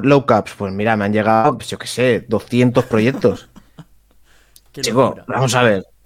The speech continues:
Speaker 1: Es que la gente no es consciente. La gente se cree que analizar un proyecto a veces es leer cuatro cosillas en Medium y ya está. Y ya ves, hay que, hay que hacer mucha in-, mucha investigación, hay que uta-, atar muchos cabos,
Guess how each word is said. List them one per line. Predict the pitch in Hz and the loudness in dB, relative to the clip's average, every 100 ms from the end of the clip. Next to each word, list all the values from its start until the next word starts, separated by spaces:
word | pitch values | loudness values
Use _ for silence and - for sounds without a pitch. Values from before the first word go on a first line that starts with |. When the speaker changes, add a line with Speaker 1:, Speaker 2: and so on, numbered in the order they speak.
| _ | _
Speaker 1:
Es | - 131 | -2 0
que | - | 2
la | 143 | 0
gente | 135 143 160 | 0 2 4
no | 151 | 4
es | |
consciente. | 139 117 131 160 135 | 4 2 2 2 2
La | 101 | 0
gente | 123 123 135 | 0 -2 -2
se | 131 | -2
cree | 139 143 | -2 0
que | 131 | 0
analizar | 117 107 117 | 0 -2 -4
un | 127 | -4
proyecto | 131 135 131 139 | -2 -2 0 2
a | |
veces | 135 131 139 127 | 4 4 2 2
es | 135 139 147 - - _ _ _ _ _ | 4 4 2 -2 -12 _ _ _ _ _
leer | 113 120 127 135 135 135 135 135 135 | 2 4 6 6 6 8 6 6 4
cuatro | 139 139 | 2 2
cosillas | 135 143 147 143 | 0 2 2 2
en | 135 | 2
Medium | 139 135 147 151 | 0 2 2 2
y | 131 | 0
ya | 101 | -2
está. | - 143 117 - _ - | -2 -2 -2 -8 _ -6
Y | 104 95 90 90 | -4 -4 -4 -4
ya | 92 | 0
ves, | 117 - - - | 0 -2 -10 -8
hay | 101 | -8
que, | - 107 107 110 | -2 2 4 2
hay | 127 | 0
que | - 123 | 0 0
hacer | 113 120 | 2 2
mucha | 120 123 123 | 4 2 2
in-, | 117 113 | 0 2
mucha | 117 127 | 0 2
investigación, | 120 117 120 113 135 131 135 | 2 4 4 4 4 4 6
hay | 123 | 2
que | - | 4
uta-, | 120 - - | 2 4 0
atar | 113 120 | 2 2
muchos | 127 123 120 | 4 2 0
cabos, | - 135 135 143 - | 2 4 4 2 -2